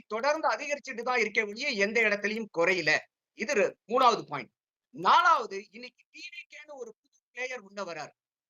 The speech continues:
என்னுடைய அசஸ்மெண்ட் பிரகாரம், நான் பல நேர்காணல்கள்ல நான் சொல்லியிருக்கேன், ஒரு பத்து to பதினஞ்சு சதவீதம் வாக்கு வங்கி அவங்களுக்கு இருக்கலாம். இப்ப சுகுணா சொன்னாரு,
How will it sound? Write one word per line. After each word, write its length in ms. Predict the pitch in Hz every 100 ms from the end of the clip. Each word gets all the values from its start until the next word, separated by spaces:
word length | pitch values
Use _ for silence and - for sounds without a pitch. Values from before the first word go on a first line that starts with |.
| _ _ _
என்னுடைய 380 | 214 339 359 302
அசஸ்மெண்ட் 460 | 254 294 - 269 214
பிரகாரம், 280 | 226 247 254
நான் 120 | -
பல 260 | 208 262
நேர்காணல்கள்ல 760 | 247 254 254 254 240 226 214 202
நான் 180 | 190 185
சொல்லியிருக்கேன், 420 | 214 247 269 254
ஒரு 180 | 214 190
பத்து 280 | 208 214 294
to 160 | 285 202
பதினஞ்சு 380 | 202 233 269 240
சதவீதம் 520 | 226 202 208 208 185
வாக்கு 320 | 180 214 220
வங்கி 260 | 208 185 180
அவங்களுக்கு 460 | 190 185 185 180 160
இருக்கலாம். 360 | 160 165 143 - _ _ _ -
இப்ப 220 | 240 269
சுகுணா 360 | - 269 330 320 -
சொன்னாரு, 360 | 233 226 220